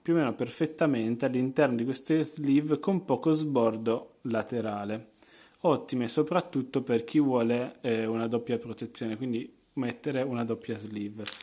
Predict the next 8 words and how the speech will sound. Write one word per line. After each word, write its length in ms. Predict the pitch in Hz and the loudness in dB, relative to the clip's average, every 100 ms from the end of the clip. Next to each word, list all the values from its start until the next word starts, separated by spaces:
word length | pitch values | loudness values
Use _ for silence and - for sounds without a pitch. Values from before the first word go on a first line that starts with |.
| - - - | -12 -16 -8
Ad 140 | 135 | 0
esempio 460 | 139 139 123 104 127 | 0 2 -2 -4 -6
possiamo 320 | 123 151 151 | -2 2 2
mettere 320 | 135 - 135 | 0 -2 -4
queste 580 | - 143 127 - 156 160 | 0 0 2 0 2 2
all'interno 880 | 143 127 135 139 139 143 113 110 104 | 2 0 0 0 2 2 2 -2 -2
di 260 | 123 123 | -2 -2
sleeve 760 | 123 117 123 127 113 113 104 101 | -4 -2 2 2 0 -2 -4 -4